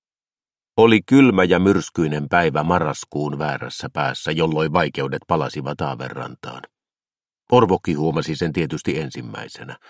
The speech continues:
Mutta minä, Höbö Citrus, hotelli Vanhan Nautiluksen löytötavaratoimiston hoitaja, olin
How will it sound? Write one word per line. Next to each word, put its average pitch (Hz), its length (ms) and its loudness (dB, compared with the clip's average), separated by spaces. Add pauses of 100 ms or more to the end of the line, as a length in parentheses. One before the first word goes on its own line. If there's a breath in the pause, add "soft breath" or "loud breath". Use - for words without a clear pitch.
(680 soft breath)
Mutta 117 320 4
minä, 107 340 4 (380)
Höbö 95 320 4 (100)
Citrus, - 580 -4 (500 loud breath)
hotelli 95 320 6
Vanhan 85 340 2
Nautiluksen 87 640 0
löytötavaratoimiston 73 960 -2
hoitaja, - 520 -10 (600 loud breath)
olin 90 320 4